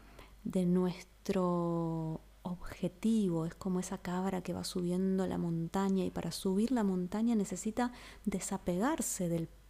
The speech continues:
peso del pasado, si no, no va a poder subir. Esa cabra capricorniana que es de alguna manera amante de su propia soledad, de su perseverancia, de su sacrificio,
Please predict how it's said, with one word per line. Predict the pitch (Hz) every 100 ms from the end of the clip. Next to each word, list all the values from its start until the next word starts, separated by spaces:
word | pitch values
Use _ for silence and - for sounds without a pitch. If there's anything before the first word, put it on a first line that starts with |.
| -
peso | 196 175 - - - - 156
del | 160 156
pasado, | - 156 - 175 165 165 170 185
si | - 208
no, | 254
no | 240
va | 202
a | 202
poder | 185 175 226 226
subir. | - - 170 156 180 170 175 - - - - - - - - - - - - - - - - -
Esa | 180 - 196
cabra | 202 202 208 190
capricorniana | 180 175 175 185 170 175 202 214 202 185
que | 190 196
es |
de | 208
alguna | 190 196 208
manera | 185 180 185 202 208 214 -
amante | 196 175 185 220 226
de | 202 180
su | - 175
propia | 185 185 196 208
soledad, | - - 170 165 170 196 208
de | 180 175 170
su | - - 175 170 - - -
perseverancia, | 190 175 185 175 180 202 226 220 - 190 170 170 - - - - - 180
de | 180 175
su | - - 190 180 175
sacrificio, | - 180 180 170 - - 220 196 - 175 160 156